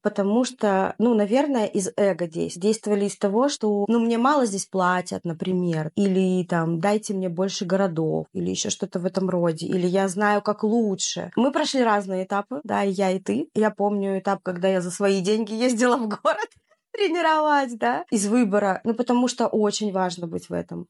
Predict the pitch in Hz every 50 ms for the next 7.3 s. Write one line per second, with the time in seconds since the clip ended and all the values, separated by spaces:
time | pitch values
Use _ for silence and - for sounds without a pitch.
0 | _ - 208 202 - 220 220 214 - 220 226 - - 247 240 226 - 220 214 208
1 | 208 208 208 - 220 214 214 - - - 220 196 202 214 247 302 359 359 320 285
2 | 269 254 240 226 220 214 214 185 175 185 170 170 160 185 170 165 185 185 180 180
3 | 175 180 196 196 196 185 175 160 156 - - - 165 156 - _ _ - 196 196
4 | 202 202 - - 233 240 226 214 208 - - 196 185 175 180 175 208 254 311 320
5 | 311 240 202 175 185 170 202 208 208 196 190 _ - 214 214 208 175 170 - _
6 | _ _ - 170 202 202 208 214 208 196 175 170 156 - - 175 190 190 185 202
7 | 233 285 330 294 226 -